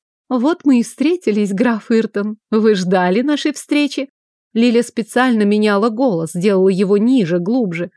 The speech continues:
"Не верю этой встрече", признался Джесс. "Я думал, вы в Ативерне".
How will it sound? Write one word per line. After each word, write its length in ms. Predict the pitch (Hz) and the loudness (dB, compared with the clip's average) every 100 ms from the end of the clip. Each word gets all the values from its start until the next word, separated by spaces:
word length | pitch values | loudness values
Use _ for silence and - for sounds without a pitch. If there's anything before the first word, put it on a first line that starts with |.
| _ _ _ _ | _ _ _ _
"Не 300 | 170 175 175 | -6 -2 0
верю 340 | 165 170 185 180 | 0 2 2 2
этой 220 | 180 196 | 2 -2
встрече", 680 | - - 226 233 - - - _ | -4 -2 0 0 -2 -12 -16 _
признался 560 | - 196 202 190 - 202 | -4 -2 0 -2 -2 -2
Джесс. 460 | 185 190 165 147 _ _ _ - | -2 -2 -2 -4 _ _ _ -6
"Я 240 | 175 175 | -2 0
думал, 480 | 170 175 175 208 226 | 0 0 2 2 2
вы 320 | 170 165 160 | 0 -2 0
в 80 | 160 | 0
Ативерне". 840 | 190 - 247 233 185 175 185 202 | -2 0 0 2 2 2 0 -2